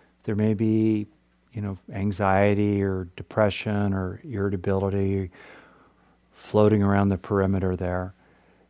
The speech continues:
And still, in this moment, there's enough air to breathe.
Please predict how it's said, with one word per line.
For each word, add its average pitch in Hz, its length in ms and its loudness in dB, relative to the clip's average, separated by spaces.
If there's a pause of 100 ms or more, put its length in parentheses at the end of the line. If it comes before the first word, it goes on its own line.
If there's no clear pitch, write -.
(120)
And 151 180 2
still, 120 600 4 (1700)
in 123 180 4
this 175 300 6
moment, 104 480 4
there's 107 200 0
enough 101 280 0
air 92 140 -4
to 90 100 -10
breathe. 85 300 -12